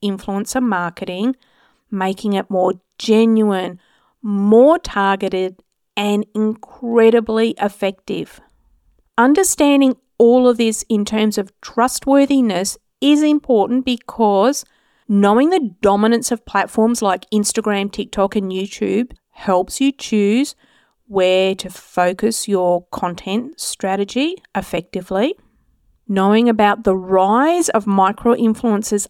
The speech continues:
underscores the value of authenticity. Influencers who cultivate these genuine connections with their audiences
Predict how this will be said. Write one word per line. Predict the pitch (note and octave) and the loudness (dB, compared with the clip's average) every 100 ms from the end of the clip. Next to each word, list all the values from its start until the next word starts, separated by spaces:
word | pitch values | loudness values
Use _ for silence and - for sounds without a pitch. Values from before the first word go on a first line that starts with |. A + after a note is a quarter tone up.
| _ - | _ 0
underscores | C#4 D4 D4 - - B3+ C4+ C#4 - | 2 4 4 0 0 2 4 2 0
the | A#3 | 0
value | G#3+ G#3 A3 A3 | 2 2 4 4
of | G#3 - | 2 0
authenticity. | A3+ A3 G#3 G3+ A#3+ A3+ C4 A3 F#3+ _ _ _ _ _ _ _ - | -2 0 -4 -4 -6 -4 -2 -2 -4 _ _ _ _ _ _ _ -2
Influencers | F4 F#4 A4 F#4 F4+ E4 - | 0 2 0 2 0 0 -2
who | - C#4 C4 C4 A#3+ _ | 2 4 4 2 0 _
cultivate | - - A3+ B3+ C#4 A#3+ A3 | -14 0 0 2 0 0 0
these | A3 G#3+ - _ - | -4 -6 -8 _ -4
genuine | A#3 A3+ A#3+ B3+ C4 C4 | 2 4 6 4 4 2
connections | B3+ A3+ G#3 - A3+ G#3+ G#3 | -2 -4 -4 -4 -4 -4 -4
with | G3 G3+ - | -2 -4 -2
their | G3 - | -4 -4
audiences | F#3+ F3+ F#3 F3 F3+ D#4 - A#3 C#4+ - | -4 -4 -6 -6 -6 -6 -6 -6 -6 -10